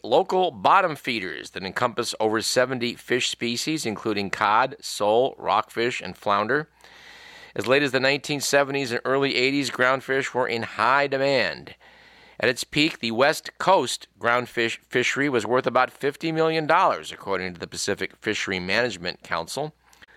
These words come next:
But, notes the article, with the overexpansion of fishing fleets and a lack of conservation efforts, their numbers started to dwindle. By two thousand, ten of the most popular species were completely overfished, leading to a huge slash in revenue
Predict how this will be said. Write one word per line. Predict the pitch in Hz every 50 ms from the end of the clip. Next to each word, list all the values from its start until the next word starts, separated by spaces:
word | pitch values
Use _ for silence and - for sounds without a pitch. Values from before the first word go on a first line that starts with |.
| - _ _ -
But, | 170 214 214 -
notes | 151 156 170 165 -
the | - 156 147
article, | 147 156 170 185 175 196 196 180
with | 160 139
the | 120 135 - -
overexpansion | 147 160 160 147 151 143 - - - 160 151 147 - 160 156
of | - 131 131 -
fishing | - - 175 165 - 165 156 135
fleets | - - 147 151 160 185 185 - - -
and | 120 127 131 127 127 - _ -
a | 107 110 110
lack | 110 113 123 135 143 147 - -
of | 117 92
conservation | - - 131 120 117 - - 113 95 110 123 127 - - 120 104
efforts, | 98 98 - - 113 113 -
their | - 113 107
numbers | 110 117 120 120 113 120 110
started | - - 120 113 113 104 98
to | 104
dwindle. | 95 90 104 113 113 104 82 71 60 53 - _ - - - - - - - - - - - _ _ -
By | 107 110
two | 113 - - 202 208
thousand, | - - 156 135 120 117 113 113 120 131 117 - -
ten | - 180 170 170 190 190
of | 170 123
the | 123
most | 123 120 120 - -
popular | - 139 147 - - 135 131 123
species | - - 131 127 127 - 135 127 - -
were | 113
completely | 107 - - 110 95 - - - 160 - - - 151 147 - -
overfished, | 117 120 117 104 113 110 - - 135 131 131 - - -
leading | - - 117 120 117 120 113
to | - 117 110
a | 110 107
huge | 101 117 127 135 135 120 - -
slash | - - - 107 117 120 123 123 - -
in | 104 98
revenue | 107 113 120 120 123 123 127 127